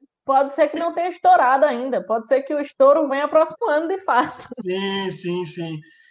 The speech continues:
Speaker 1: Tô
Speaker 2: Mas também resta
Speaker 1: sabendo.
Speaker 2: saber se a queda também vai ser, porque já se passaram quatro anos e aí vai ter a próxima queda, conforme
Speaker 1: En-,
Speaker 2: a parte
Speaker 1: então,
Speaker 2: histórica.
Speaker 1: é, é, segundo, é, segundo, assim, o histórico do Bitcoin, né, depois do halving,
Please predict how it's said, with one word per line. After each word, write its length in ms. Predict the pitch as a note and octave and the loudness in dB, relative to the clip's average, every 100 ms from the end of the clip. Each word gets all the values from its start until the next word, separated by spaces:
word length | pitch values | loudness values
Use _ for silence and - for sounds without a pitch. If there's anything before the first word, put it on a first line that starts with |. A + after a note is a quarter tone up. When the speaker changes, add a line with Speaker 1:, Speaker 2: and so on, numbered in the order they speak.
| _ | _
Speaker 1:
Tô 60 | B3 | 2
Speaker 2:
Mas 180 | E3 | 2
também 200 | G3 F#3+ | 2 0
resta 260 | F#3+ - A4+ | 2 0 -2
Speaker 1:
sabendo. 280 | - C4+ F#4+ | -6 -6 -6
Speaker 2:
saber 160 | A#3+ - _ _ _ - | -8 -10 _ _ _ -16
se 140 | G#3+ | -6
a 100 | A3 | -6
queda 420 | A3 F#3+ G#3 A3+ | -2 0 0 0
também 380 | A3 G#3+ G3+ G#3 | -4 -4 -6 -6
vai 180 | A3+ A#3 | -4 -4
ser, 800 | - - G3+ G#3 G#3+ A3+ A#3 - _ _ _ _ _ _ | -4 -6 -6 -6 -2 -2 -2 -6 _ _ _ _ _ _
porque 180 | - E3+ | -8 -2
já 160 | F3 | -2
se 160 | F#3 E3 | -2 -2
passaram 420 | E3+ E3 D#3+ D#3+ | -2 0 0 -2
quatro 320 | F3+ F#3 G#3+ | -2 -4 -2
anos 320 | G#3 G#3+ A3+ A3+ | -2 0 -2 -2
e 80 | A3+ | 0
aí 120 | G#3+ | 0
vai 120 | G#3+ | -2
ter 100 | G#3+ | -2
a 60 | G#3+ | -2
próxima 400 | G#3+ G3+ - A#3+ | 0 -2 -4 -4
queda, 360 | A3 F3 C#3+ - _ _ _ _ _ | 0 0 -2 -16 _ _ _ _ _
conforme 540 | E3 D3+ D#3 E3 D4 | -14 -8 -2 0 0
Speaker 1:
En-, 100 | G3 - _ - | -4 -14 _ -8
Speaker 2:
a 120 | D#3 | -2
parte 280 | - E3+ B3+ | -2 -2 -2
Speaker 1:
então, 180 | - C#4 | 0 2
Speaker 2:
histórica. 220 | G#3+ G3 | 2 2
Speaker 1:
é, 520 | D#3+ G#3 F3+ G#3+ G#3 | 2 2 2 4 2
é, 40 | |
segundo, 560 | G3+ A3+ A3+ A3+ C4+ D4+ - | 0 -4 -2 -2 2 0 2
é, 160 | G#3+ | -2
segundo, 380 | A3 A3+ G#3+ A#3 | -2 -8 -8 -4
assim, 260 | B3 B3 A3+ | -6 -6 -10
o 40 | |
histórico 580 | A#3 - G#3+ A3+ E4+ E4+ | -12 -6 -2 -2 -2 -8
do 160 | B3 G#3+ | -8 -10
Bitcoin, 400 | G#3 - A3+ C#4+ | -12 -10 -8 -6
né, 160 | A#3 | -6
depois 500 | A#3 A#3 A#3+ B3 B3+ | -4 -4 -2 -2 -2
do 160 | A#3+ C4+ | -4 -6
halving, 720 | A3+ F#3+ G#3+ C#4+ F4 B3 F3+ | -4 -2 2 2 0 -6 -14